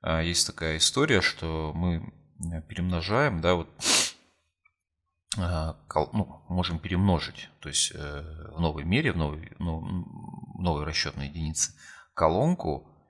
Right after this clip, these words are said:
э, из одной таблицы и колонку из дру-, из этой же таблицы, да, то есть из двух разных таблиц. Э, здесь сделать затруднительно. Э,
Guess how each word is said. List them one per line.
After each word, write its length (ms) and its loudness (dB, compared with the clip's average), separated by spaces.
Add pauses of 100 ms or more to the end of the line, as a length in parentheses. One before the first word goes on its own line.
(360)
э, 420 -2
из 240 0
одной 240 4
таблицы 480 0
и 40 -4
колонку 480 0
из 140 -6
дру-, 240 -8
из 200 -2
этой 160 2
же 100 -6
таблицы, 460 -4
да, 140 -2
то 100 -10
есть 120 -2
из 60 -10
двух 180 -16
разных 260 -4
таблиц. 420 -2 (560)
Э, 200 -4
здесь 200 2 (140)
сделать 260 4
затруднительно. 880 0 (480)
Э, 360 -2